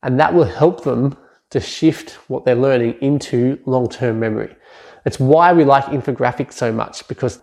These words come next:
there's the information and there's also images and content,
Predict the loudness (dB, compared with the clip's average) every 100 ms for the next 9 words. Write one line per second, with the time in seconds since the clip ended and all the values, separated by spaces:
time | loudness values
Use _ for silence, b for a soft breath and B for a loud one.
0 | 2 4 4 2 2 2 2 2 2 0
1 | 0 -2 _ _ -2 0 0 -2 -2 _
2 | b b b -6 -6 0 2 2 2 2
3 | 2 0 2 2 2 0 -2 -8 -10 -10
4 | -6 -2 -2 -2 -8 -8